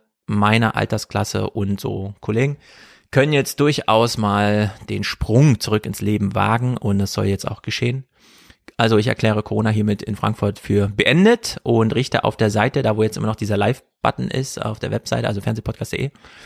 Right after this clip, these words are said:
eine Treffenrubrik ein, wo ich dann, ist vielleicht so jeden zweiten Mittwoch, aber so, dass man es so digital organisiert, dass alle, die dann immer mal dran teilnahmen, in der gleichen, was auch immer,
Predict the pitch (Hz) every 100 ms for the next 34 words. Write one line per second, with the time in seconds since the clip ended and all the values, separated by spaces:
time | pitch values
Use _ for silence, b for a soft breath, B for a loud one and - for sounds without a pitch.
0 | B B - 107 123 123 - - 165 185
1 | 165 165 151 147 - 120 123 127 113 110
2 | 110 113 - 104 104 107 110 107 - -
3 | - _ _ - - - 101 101 101 117
4 | - - 104 107 101 113 - 156 - -
5 | B B B B - 113 117 113 139 135
6 | - 123 120 - 135 131 127 131 120 104
7 | 120 117 120 113 - 120 113 113 110 120
8 | 113 110 - 110 113 113 113 107 104 117
9 | 110 107 104 107 107 101 104 107 - 120
10 | 131 127 135